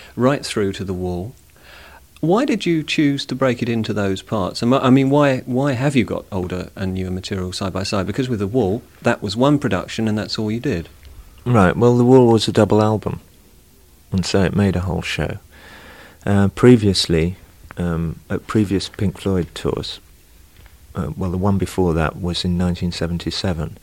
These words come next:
Speaker 2: and we did Animals was the second half of the show, and Wish You Were Here was the first half.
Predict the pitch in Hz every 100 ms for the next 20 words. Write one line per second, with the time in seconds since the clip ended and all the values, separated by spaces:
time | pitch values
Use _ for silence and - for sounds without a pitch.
0 | - - - 92 92 90 98 82 - -
1 | _ _ _ - - 104 101 156 78 87
2 | - - - - - - 87 87 85 78
3 | - 82 - 82 80 80 - 87 90 -
4 | 85 85 85 85 85 - _ _ - -
5 | - 101 - - 78 82